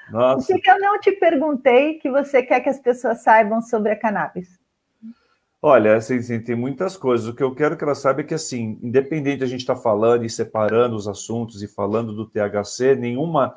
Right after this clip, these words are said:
Speaker 1: a planta inteira, ela não é, ela é uma, é uma planta maravilhosa, ela ajuda muito, né? O T H C por si só, ela, o C B D sozinho, ela só, ela só atende cinquenta por cento das enfermidades, né? Então,
Speaker 2: Hum.
Speaker 1: você precisa do T H C.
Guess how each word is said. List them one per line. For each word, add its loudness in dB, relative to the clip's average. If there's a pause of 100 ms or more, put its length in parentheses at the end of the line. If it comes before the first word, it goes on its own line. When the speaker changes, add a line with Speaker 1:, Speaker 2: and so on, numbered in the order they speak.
(120)
Speaker 1:
a -4
planta -4
inteira, 4
ela 4
não 2
é, 6
ela 6
é 6
uma, 2
é 4
uma -2
planta -4
maravilhosa, 2
ela -2
ajuda -4
muito, -6 (500)
né? 0
O -2
T 0
H 4
C 0
por -6
si -8
só, 2
ela, 2 (220)
o -10
C 2
B 6
D 4
sozinho, 0
ela 4
só, 4
ela 2
só 0
atende -2
cinquenta -8
por -8
cento -10
das -4
enfermidades, -4 (420)
né? -6
Então, -4
Speaker 2:
Hum. -2
Speaker 1:
você -2
precisa -4
do -2
T -2
H 2
C. -6